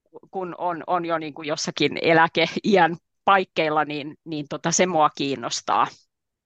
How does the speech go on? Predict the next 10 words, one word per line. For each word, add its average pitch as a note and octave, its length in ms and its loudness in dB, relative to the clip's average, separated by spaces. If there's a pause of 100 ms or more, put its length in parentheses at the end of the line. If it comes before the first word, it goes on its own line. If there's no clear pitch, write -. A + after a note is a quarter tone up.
(140)
Op-, A3 200 -2 (500)
mutta G#3+ 400 2
ehkä A3+ 320 -2
k-, - 260 -14
kokonaisuutena, G3+ 880 0
niin F#3 100 -6
mitä G3+ 260 -2
tulevaisuudessa, E3 1080 -4
niin D3 220 -8 (100)
tota, D3+ 380 2